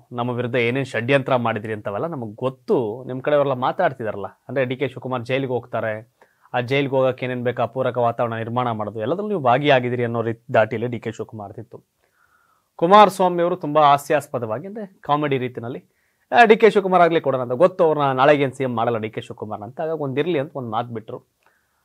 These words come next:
ಅದಕ್ಕೆ ಅವರ ತಮ್ಮಾಜಿ ಡಿ ಕೆ ಶಿವಕುಮಾರ್ ಕೂಡ ಅವ್ರದೇ ದಾಟಿಲಿ ಉತ್ತರವನ್ನ ಕೊಟ್ಟಿದ್ದಾರೆ. But ಒಂದಂತೂ ಸತ್ಯ, ರಾಜ್ಯ ಕಾಂಗ್ರೆಸ್ನ ಬೆಳವಣಿಗೆ ಈಗ ಬೆಳ್ ಬೆಳಗ್ಗೆ ಬ್ರೇಕ್‌ಫಾಸ್ಟ್ ಅಲ್ಲಿ ಅದಕ್ಕೆ ಫುಲ್ ಸ್ಟಾಪ್ ಇಟ್ಟಿದ್ದಾರೆ, "ಯಾರೂ ಮಾತಾಡಂಗಿಲ್ಲ" ಅಂತ.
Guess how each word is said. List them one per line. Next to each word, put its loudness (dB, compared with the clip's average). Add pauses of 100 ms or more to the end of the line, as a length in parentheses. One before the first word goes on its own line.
(140)
ಅದಕ್ಕೆ -2
ಅವರ 6 (280)
ತಮ್ಮಾಜಿ 2
ಡಿ -2
ಕೆ 2
ಶಿವಕುಮಾರ್ -2
ಕೂಡ -4 (280)
ಅವ್ರದೇ 6
ದಾಟಿಲಿ 2
ಉತ್ತರವನ್ನ 0
ಕೊಟ್ಟಿದ್ದಾರೆ. -2 (560)
But 2
ಒಂದಂತೂ 4
ಸತ್ಯ, 0 (280)
ರಾಜ್ಯ 4
ಕಾಂಗ್ರೆಸ್ನ -2
ಬೆಳವಣಿಗೆ 0
ಈಗ 0
ಬೆಳ್ 0
ಬೆಳಗ್ಗೆ 2
ಬ್ರೇಕ್‌ಫಾಸ್ಟ್ 0
ಅಲ್ಲಿ -2 (680)
ಅದಕ್ಕೆ -4
ಫುಲ್ -2
ಸ್ಟಾಪ್ 0
ಇಟ್ಟಿದ್ದಾರೆ, -2 (560)
"ಯಾರೂ 4
ಮಾತಾಡಂಗಿಲ್ಲ" -4
ಅಂತ. -14